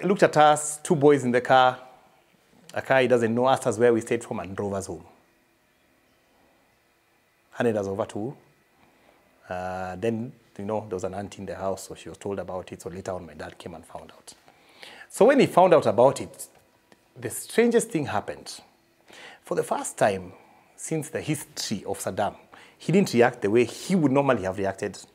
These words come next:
You know what he did? He took me to the car the following day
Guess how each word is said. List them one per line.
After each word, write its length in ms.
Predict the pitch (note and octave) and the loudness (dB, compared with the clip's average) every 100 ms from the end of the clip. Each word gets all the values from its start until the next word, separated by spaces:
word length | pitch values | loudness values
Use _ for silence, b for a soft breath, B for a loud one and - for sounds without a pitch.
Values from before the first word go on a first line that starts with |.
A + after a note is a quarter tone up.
| _ _ _ _ _ _ _ _ _ _ _ _ - | _ _ _ _ _ _ _ _ _ _ _ _ -10
You 80 | D#3 | -2
know 60 | |
what 120 | F#3 F3 | 0 0
he 60 | |
did? 160 | E3 B2 | -4 -4
He 60 | - | -6
took 120 | E3 | -6
me 80 | D#3+ | -6
to 80 | |
the 80 | G#2+ | -6
car 280 | - A#2 - _ _ _ _ | -4 -6 -6 _ _ _ _
the 60 | _ | _
following 260 | A#2+ A2 | -6 -6
day 180 | G#2 F#2+ | -8 -10